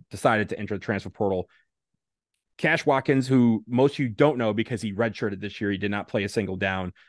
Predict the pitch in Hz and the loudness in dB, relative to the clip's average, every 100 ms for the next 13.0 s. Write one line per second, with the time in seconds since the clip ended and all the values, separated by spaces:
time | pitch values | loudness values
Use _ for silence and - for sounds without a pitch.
0 | _ 98 95 - 107 98 98 117 107 101 | _ -6 -6 -2 -2 -2 0 0 2 -2
1 | 90 - 101 101 101 101 98 95 101 101 | 0 -2 0 -2 -2 -2 -2 -4 -6 -6
2 | 101 - - 98 98 143 139 - 135 127 | -8 -10 -4 -4 -2 -2 -2 2 4 4
3 | 104 - 110 110 113 107 110 101 98 _ | 0 -2 0 0 -4 -6 -4 -4 -6 _
4 | _ - 117 113 131 156 135 - 127 - | _ 0 2 2 6 6 4 2 0 0
5 | 113 - 110 101 104 104 95 101 101 - | -6 -2 -2 -2 -6 -6 -2 -4 -4 -6
6 | 101 104 - 104 101 98 98 92 87 _ | -6 -8 -4 -6 -6 -8 -4 -4 -4 _
7 | _ _ - 143 131 - 131 - 107 113 | _ _ 0 2 2 2 2 2 2 2
8 | 107 117 110 - 123 165 165 - 123 117 | 4 2 2 0 -2 0 -4 -2 0 2
9 | 104 _ _ _ - 92 - - 110 98 | 0 _ _ _ -10 -10 -12 -12 -6 -6
10 | - - 110 113 98 90 - 98 95 _ | -6 -2 2 2 0 -2 -6 -4 -4 _
11 | _ 104 95 110 90 87 _ 101 92 117 | _ -6 -2 -2 -2 -6 _ -6 2 4
12 | 113 104 98 104 - 101 104 92 98 104 | 4 2 0 -2 0 -2 0 -2 -4 -6